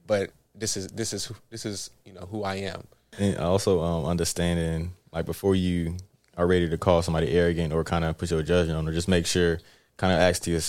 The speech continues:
Speaker 2: ask yourself, "Am I uncomfortable right now? Is his confidence or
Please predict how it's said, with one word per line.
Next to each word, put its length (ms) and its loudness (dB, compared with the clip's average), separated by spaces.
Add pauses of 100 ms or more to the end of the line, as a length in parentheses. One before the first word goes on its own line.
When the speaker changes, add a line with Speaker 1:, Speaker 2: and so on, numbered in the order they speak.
Speaker 2:
ask 240 4
yourself, 500 2 (640)
"Am 160 0
I 140 2
uncomfortable 400 0
right 180 -2
now? 280 -4
Is 260 -4
his 220 0
confidence 520 0
or 360 2